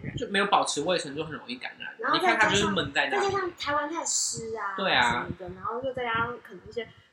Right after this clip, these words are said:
Speaker 1: 服装的审美，台湾人喜欢穿很紧。
Speaker 2: 嗯。
Speaker 1: 所以又热
Speaker 2: 对。
Speaker 1: 又紧，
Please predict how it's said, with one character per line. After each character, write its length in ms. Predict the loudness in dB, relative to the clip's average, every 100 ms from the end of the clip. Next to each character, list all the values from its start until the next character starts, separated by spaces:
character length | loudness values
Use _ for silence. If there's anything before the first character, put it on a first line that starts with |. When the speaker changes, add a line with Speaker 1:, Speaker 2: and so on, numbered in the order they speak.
| _
Speaker 1:
服 200 | -10 -6
装 220 | 0 2
的 100 | 2
审 240 | 0 -4 -8
美， 160 | -10
台 160 | -6 -2
湾 100 | 0
人 160 | -2 -4
喜 60 |
欢 100 | -10
穿 160 | -12 -12
很 200 | -10 -8
紧。 200 | -8 -12 _ _ -8
Speaker 2:
嗯。 220 | -6 -6 -14 -20 -20 _ _
Speaker 1:
所 200 | -2 0
以 320 | 2 -2 -6 -4
又 180 | 0 0
热 300 | 4 2 0 -10 -10
Speaker 2:
对。 120 | -2 0
Speaker 1:
又 80 | 0
紧， 220 | -6